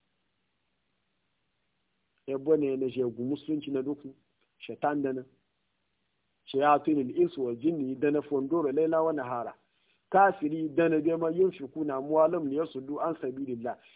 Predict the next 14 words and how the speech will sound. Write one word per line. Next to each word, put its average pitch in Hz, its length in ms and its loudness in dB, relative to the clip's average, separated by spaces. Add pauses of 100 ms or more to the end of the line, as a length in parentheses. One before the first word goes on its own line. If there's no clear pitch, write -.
E 151 100 2
wudu 170 440 4
ki 170 120 2
ali 165 200 4
fuelin 156 400 2
doro, 196 380 12 (280)
e 147 80 -2
ba 165 200 6
ala 165 240 6
kan 123 280 -6
ko 160 140 -4
ya 160 100 -2
ce 160 220 0
ci, 143 220 -8